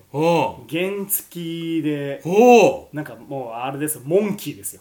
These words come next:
Speaker 1: ほう。
Speaker 2: が、五台ぐらい、パンパンパンパーンと来て。
Speaker 1: 来て。
Speaker 2: うん。もうそんな、僕の中学校にそんなファンファンが来ることなんかまあないから。
Speaker 1: はいはい。
Speaker 2: うん。で、ファンファンで来て、
Speaker 1: おう。
Speaker 2: で、学校のね、庭のところで、
Speaker 1: うん。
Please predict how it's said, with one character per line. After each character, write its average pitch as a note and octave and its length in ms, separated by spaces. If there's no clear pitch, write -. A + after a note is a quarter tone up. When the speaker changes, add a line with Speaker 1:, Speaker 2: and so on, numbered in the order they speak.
Speaker 1:
ほ G3 680
う。 C3 40
Speaker 2:
が、 C#3 380
五 D#3 200
台 F#3 200
ぐ F#3 60
ら C#3 140
い、 - 40
パ C#4+ 220
ン - 20
パ B3+ 180
ン - 20
パ C4+ 160
ン - 40
パ G#3+ 80
ー G3 40
ン F#3 40
と D3+ 140
来 - 220
て。 - 80
Speaker 1:
来 - 20
て。 G3 280
Speaker 2:
う D3 40
ん。 C3+ 140
も B3 120
う - 20
そ D4+ 200
ん D#4+ 120
な、 D4 260
僕 B3+ 260
の C#4+ 80
中 C#4 140
学 C#4 100
校 G#3 120
に E3+ 40
そ G3 100
ん - 20
な G3 80
フ B3 100
ァ C4+ 120
ン G#3 40
フ - 80
ァ E3 60
ン D#3+ 40
が D3+ 120
来 - 100
る F#3+ 80
こ D#3+ 80
と C#3 60
な B2+ 40
ん - 40
か C#3 60
ま A#3 500
あ F#3+ 40
な E3+ 140
い D#3+ 80
か - 80
ら。 - 60
Speaker 1:
は D#3+ 160
い D#3 80
は C3+ 420
い。 C#3 40
Speaker 2:
う B2+ 340
ん。 - 20
で、 G#3+ 180
フ F3+ 60
ァ B3 180
ン - 20
フ G#3 80
ァ B3+ 180
ン G#3+ 60
で F3 100
来 - 120
て、 A#2 360
Speaker 1:
お F#3 380
う。 - 20
Speaker 2:
で、 F3 480
学 D#3+ 300
校 D#3 160
の D3+ 380
ね、 E3+ 200
庭 D#3 300
の D3 100
と D3 100
こ C#3 100
ろ C3+ 100
で、 A#2 280
Speaker 1:
う C#3+ 40
ん。 D3+ 40